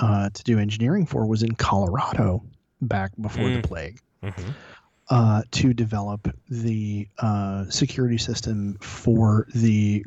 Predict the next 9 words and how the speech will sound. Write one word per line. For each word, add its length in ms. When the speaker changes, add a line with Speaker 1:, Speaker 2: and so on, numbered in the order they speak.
Speaker 1:
growing 680
and 420
packaging 540
operation 640
for 800
Speaker 2:
Right. 280
Speaker 1:
a 280
privatized, 1000
legalized, 920